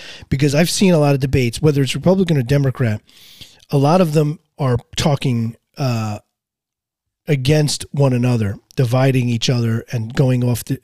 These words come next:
off their mistakes and their, and their wrongs and what you've done. Uh, but a lo-, I don't see, okay, so what's your plan? What's your vision? Where do you see us in four years as a, as a,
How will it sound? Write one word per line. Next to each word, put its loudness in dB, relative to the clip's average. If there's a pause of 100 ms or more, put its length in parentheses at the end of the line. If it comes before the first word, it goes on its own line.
off 0
their 0
mistakes 0
and -2
their, 0
and -6
their -2
wrongs 0
and -2
what -2
you've -8
done. 0 (580)
Uh, -4
but 2
a -2
lo-, 2
I 4
don't 0
see, 2
okay, 2
so 0
what's 0
your 4
plan? -2 (300)
What's 2
your 4
vision? 0 (560)
Where 2
do 2
you 6
see 2
us 0
in 0
four 0
years 0
as -2
a, -8
as 0
a, -2